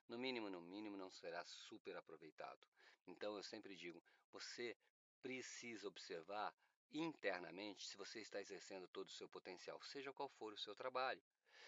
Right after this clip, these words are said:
Porque se você estiver exercendo todo o teu potencial no trabalho que você está, seja qual ele for, então você vai estar também se fortalecendo pra sua vida. E aos poucos, um novo trabalho surge de uma maneira tão linda, tão fácil,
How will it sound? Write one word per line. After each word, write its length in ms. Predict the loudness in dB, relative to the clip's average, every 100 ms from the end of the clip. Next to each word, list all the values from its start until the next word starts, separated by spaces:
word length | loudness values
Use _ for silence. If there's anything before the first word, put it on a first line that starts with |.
| -8
Porque 200 | -2 -2
se 80 | 0
você 320 | 0 2 2
estiver 320 | 0 4 6
exercendo 420 | 6 2 -2 -2 0
todo 240 | -2 -2
o 40 |
teu 120 | 0 0
potencial 380 | 0 2 2
no 80 | 2
trabalho 320 | 2 4 4
que 80 | 4
você 260 | -6 -4 -6
está, 260 | 0 0
seja 300 | 2 0 -4
qual 180 | 0 2
ele 140 | 0 -4
for, 340 | -2 0 0 -4 -10
então 400 | -6 -2 2 2
você 280 | 2 -2 0
vai 160 | 2 2
estar 340 | 2 4 4 2
também 540 | -2 2 2 2 0 -8 -16
se 160 | -12 -6
fortalecendo 640 | -4 0 0 0 -4 -2
pra 160 | -4 -2
sua 260 | -4 -4
vida. 420 | -4 -4 -4 -8 -14 -20 0
E 120 | 8
aos 260 | 8 6 -2
poucos, 480 | 2 2 0 -6
um 160 | -6 -4
novo 380 | 2 2 2 0
trabalho 520 | 0 0 2 2 0
surge 460 | -6 -4 -6 -6 -4
de 80 |
uma 80 | -2
maneira 300 | 0 0 0 _ _ _ _ _
tão 280 | 6 8 8
linda, 360 | 4 2 0 -2
tão 220 | -2 -2 -2 0
fácil, 420 | 6 6 6 -10